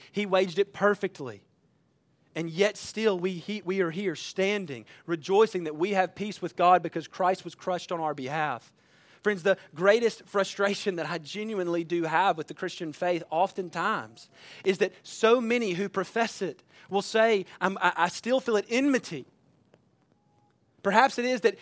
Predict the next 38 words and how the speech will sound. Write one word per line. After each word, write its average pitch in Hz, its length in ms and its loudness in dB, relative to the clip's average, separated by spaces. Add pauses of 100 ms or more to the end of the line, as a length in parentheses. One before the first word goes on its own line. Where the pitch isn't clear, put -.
(100)
you 208 100 -4
feel 262 300 4
as 190 100 2
though 214 140 2
as 202 160 -2
you 208 60 -8
go 202 200 4
to 240 140 -4
bring 220 160 0
the 202 80 0
gospel 220 400 2
to 202 100 -4
someone, 202 340 0
your 190 120 -2
feet 254 260 -6
are 202 60 -4
still 202 260 -2
bound, 214 460 0
but 180 100 -6
the 190 80 -6
beauty 233 380 -6
of 180 80 -6
the 185 80 -2
gospel 208 500 0
is 165 160 -2 (240)
your, 202 160 -4 (180)
your, 202 240 -4 (120)
your 190 160 -4
feet 254 340 -6
are 180 60 -4
fitted 247 240 -6
with 202 80 -6
the 190 80 0
readiness 220 480 -2
of 165 80 -10
the 175 60 -4
gospel 196 520 2
of 147 80 -4